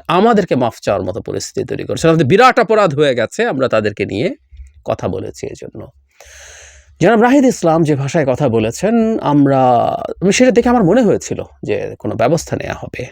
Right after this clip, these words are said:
নেওয়া হওয়ার সম্ভাবনা তৈরি হয়েছে বলে মনে হচ্ছে। কিন্তু এই স্টেটমেন্ট দেখে আজ যেটা, মানে গতকাল যেটা দেওয়া হলো, তাতে মনে হচ্ছে খুব স্পষ্টভাবেই সরকার আসলে আপাতত যা ঘটেছে তার জন্য কোনো পদক্ষেপ নেবে না এবং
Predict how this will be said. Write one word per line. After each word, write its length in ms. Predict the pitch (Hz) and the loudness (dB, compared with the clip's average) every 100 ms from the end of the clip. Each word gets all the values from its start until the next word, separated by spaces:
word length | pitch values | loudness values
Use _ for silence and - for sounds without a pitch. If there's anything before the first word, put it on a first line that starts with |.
| - | -6
নেওয়া 180 | - - | -6 -4
হওয়ার 200 | 98 - | -4 -4
সম্ভাবনা 680 | - 110 117 104 101 92 - - | 0 2 2 2 2 -2 -6 -2
তৈরি 220 | 127 117 | 2 4
হয়েছে 300 | 131 101 - | 4 2 0
বলে 160 | 98 95 | -2 0
মনে 220 | 92 113 | 2 2
হচ্ছে। 240 | 147 - 214 | 2 0 0
কিন্তু 360 | 180 - 160 - - - - - - | 2 4 4 2 -14 -20 -20 -20 4
এই 180 | 214 277 | 6 6
স্টেটমেন্ট 500 | - 208 - 139 110 | 4 0 0 -2 -2
দেখে 200 | 104 127 | -2 -2
আজ 260 | 107 123 - | -2 -2 -6
যেটা, 300 | - 110 107 | -8 -6 -6
মানে 140 | 117 117 | -2 0
গতকাল 340 | 165 185 101 | 2 2 2
যেটা 200 | 101 90 | 0 -2
দেওয়া 200 | 101 104 | -2 0
হলো, 180 | 120 113 | 2 2
তাতে 240 | 131 - | 0 0
মনে 200 | 131 214 | 2 2
হচ্ছে 400 | 190 - - 240 - | 2 0 0 -2 0
খুব 100 | - | -4
স্পষ্টভাবেই 920 | - 139 160 - 139 117 - 190 294 - - - - - - - - - | -2 -4 -4 -2 -2 0 2 2 2 -2 -20 -20 -20 -20 -20 -20 -20 -6
সরকার 340 | - 151 151 | 0 2 2
আসলে 260 | 131 - 131 | 0 0 0
আপাতত 560 | - 156 175 165 156 127 | 0 0 0 0 0 0
যা 140 | 151 | 0
ঘটেছে 480 | 113 208 240 247 214 | 2 2 2 2 0
তার 160 | 165 | -2
জন্য 240 | 127 127 120 | -2 -4 -4
কোনো 180 | 110 101 | -6 -6
পদক্ষেপ 460 | 101 107 - 170 _ _ - | -6 -6 -6 -6 _ _ -6
নেবে 360 | 101 104 92 - | -4 -2 -4 -6
না 180 | - - _ _ _ _ _ _ _ _ _ _ _ | -10 -18 _ _ _ _ _ _ _ _ _ _ _
এবং 420 | 151 143 135 139 | -2 2 2 0